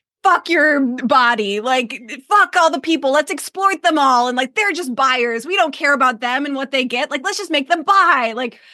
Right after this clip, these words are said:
that's how humans have designed <laughs> businesses. When we look at instead what nature does, it's, it's just a whole different thing. So it's, it's about our thriving. It's about the earth thriving. And with re-,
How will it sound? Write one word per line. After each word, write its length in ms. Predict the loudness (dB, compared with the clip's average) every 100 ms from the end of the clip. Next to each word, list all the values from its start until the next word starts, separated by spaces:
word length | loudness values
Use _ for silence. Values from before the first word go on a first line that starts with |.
| -20 _
that's 240 | -2 -2 0
how 100 | 0 0
humans 600 | 0 0 0 -2 -4 -8 _
have 220 | -2 0
designed 440 | 2 2 2 0 -2 -8 -12
<laughs> 300 | _ _ -6
businesses. 800 | -2 -2 -2 -4 -4 -2 0 -2 -6 -18 _ _ _ _ _
When 420 | -8 0 2 2 0
we 160 | 0
look 200 | 2 2
at 120 | 0 0
instead 320 | 0 0 -2
what 120 | 0
nature 340 | 0 0 0
does, 240 | 0 2 0
it's, 140 | -4
it's 160 | -4 -4
just 140 | -2
a 60 | -4
whole 260 | -4 -4 -4
different 380 | -4 -6 -10
thing. 400 | -6 -4 -4 -6
So 280 | -4 0 0
it's, 300 | 0 -2 -4
it's 240 | -2 -2 -2
about 300 | 0 0 2
our 220 | 2 2
thriving. 480 | 0 0 0 0 -6
It's 140 | -6
about 320 | -4 -2 -2 -4
the 100 | -4
earth 200 | -2 -2 -4 -4
thriving. 560 | 0 0 -2 -6 -6
And 340 | -2 -2 -2 -6 -14 -6
with 180 | -4 -2
re-, 200 | -4 -6